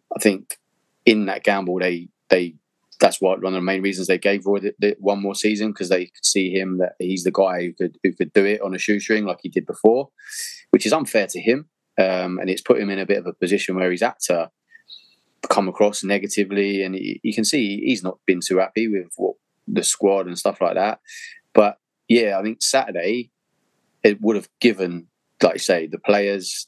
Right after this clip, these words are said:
the management staff, and definitely us fans, a massive boost. Um, 'cause Bournemouth was, Bournemouth was horrendous. Like, the end of that game was, I don't think I've ever felt a,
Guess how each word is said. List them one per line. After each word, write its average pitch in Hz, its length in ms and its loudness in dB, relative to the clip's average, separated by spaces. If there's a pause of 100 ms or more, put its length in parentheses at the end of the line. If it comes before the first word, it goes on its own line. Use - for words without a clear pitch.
(160)
the 85 100 2
management 87 340 -2
staff, 87 400 0
and 95 300 -4
definitely 107 300 2
us 92 140 -6
fans, 87 460 -4 (320)
a 120 80 4
massive 127 400 0
boost. - 460 -2 (240)
Um, 95 500 0 (240)
'cause - 240 2 (160)
Bournemouth 147 460 2
was, 95 240 -4 (360)
Bournemouth 151 240 4
was 113 100 -4
horrendous. 104 680 -2
Like, 90 340 0 (640)
the - 140 4
end 147 140 0
of 135 40 2
that 123 220 -4
game 90 400 -2
was, 92 460 -4 (520)
I 110 60 4
don't 104 140 -2
think 127 200 0
I've 113 100 -2
ever 117 180 -2
felt 110 320 -2
a, - 60 -14